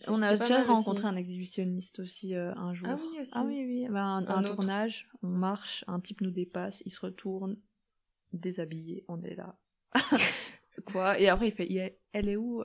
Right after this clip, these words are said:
Speaker 1: où est le centre-ville ? Alors qu'on était à Botanique, euh, genre, on est à Bota, <laughs> c'est à côté, genre, euh...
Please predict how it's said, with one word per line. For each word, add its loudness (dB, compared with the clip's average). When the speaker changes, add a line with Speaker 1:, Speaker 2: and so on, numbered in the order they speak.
Speaker 1:
où 0
est 2
le 0
centre-ville ? -2
Alors 2
qu'on 6
était 4
à 4
Botanique, 0
euh, 8
genre, -2
on 6
est 10
à 10
Bota, 6
<laughs> 8
c'est 8
à 12
côté, 2
genre, 4
euh... 4